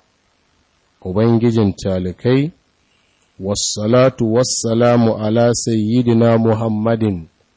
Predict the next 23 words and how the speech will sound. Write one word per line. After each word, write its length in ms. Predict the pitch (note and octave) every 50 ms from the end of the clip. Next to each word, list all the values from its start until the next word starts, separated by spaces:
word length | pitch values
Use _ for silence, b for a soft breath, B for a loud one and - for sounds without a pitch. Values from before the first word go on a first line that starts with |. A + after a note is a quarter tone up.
| _ _ _ _ _ _
tsira 640 | - - - - B2 B2+ B2+ B2+ B2+ B2+ B2+ B2+ B2 A2+
da 220 | G#2+ A2+ G2+ A#2
amincin 540 | B2 B2 B2 B2+ B2+ B2 - - A2 A2 - B2
Allah 460 | B2 B2 B2 B2 A#2 A2+ A2+ A2 A2 G#2+
su 180 | - - G#2+
tabbata 580 | - - A2 G#2 G2 F#2+ A2 B2+ B2+ - B2 G#2+
ga 100 | G#2+ G#2
shugabanmu 760 | F#2+ - - A2+ G#2+ G2+ G#2+ G#2 G2 A#2+ B2+ C3 B2+ B2 B2 - -
Annabi 400 | A#2+ A2 G#2+ A2+ B2 B2 A#2+ A#2
Muhammad, 640 | G#2+ G#2 G2 - - B2 A#2+ A#2 A#2 A#2 A2 F#2 - - - - _ _ _ _ _ _ _ _ _ _ _ _ _ _ _ _ _ _ _ -
wa 220 | C3 - C3 C3
ala 460 | - C3+ B2+ B2 B2 A#2+ A#2+ A#2 - -
alihi, 800 | - - C3 C3 C3 C3 B2+ A#2+ G#2+ G2+ F#2 F#2 E2+ E2 - - _ _ _ _ _ _ -
tsira 440 | - - - B2+ B2+ B2+ C#3 C#3 C3+
da 140 | B2 B2 A2+
amincin 400 | A#2+ B2+ B2+ C3 B2+ - A#2+ A2+ - -
Allah 320 | B2 B2+ C3 B2+ B2 A2+ G#2
su 180 | - - - A2
tabbata 560 | G#2 G2+ G#2 A#2+ B2 A#2+ - B2 A#2 A#2 A2+
ga 120 | G#2+ A2 G2
iyalan 560 | - A2+ A2 A2 G#2+ G#2 G#2+ A2+ A#2 A#2 A2+ G#2+
gidan 320 | A#2 A2+ A#2 A2+ A2 A2+ G#2+
shi, 200 | - - -